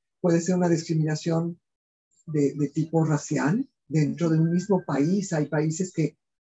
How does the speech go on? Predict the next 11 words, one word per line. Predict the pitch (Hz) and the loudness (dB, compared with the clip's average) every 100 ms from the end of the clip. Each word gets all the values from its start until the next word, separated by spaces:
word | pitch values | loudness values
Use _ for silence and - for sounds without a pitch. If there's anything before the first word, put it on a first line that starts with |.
| _ _ _ - | _ _ _ -2
dentro | 170 180 190 190 | 2 2 4 4
de | 165 | 2
su, | 170 160 | -2 -2
del | 151 151 | 0 0
mismo | 165 185 160 | 0 0 0
país | 147 156 160 | 0 2 0
hay | 151 | 0
una | 156 | 2
discriminación | 143 - 139 131 135 - 160 170 | 0 -2 -6 -4 -4 -4 -2 -2
hacia | 160 170 | -2 -6
ciertas, | - 151 - 156 143 - | -4 -4 -2 -4 -4 -10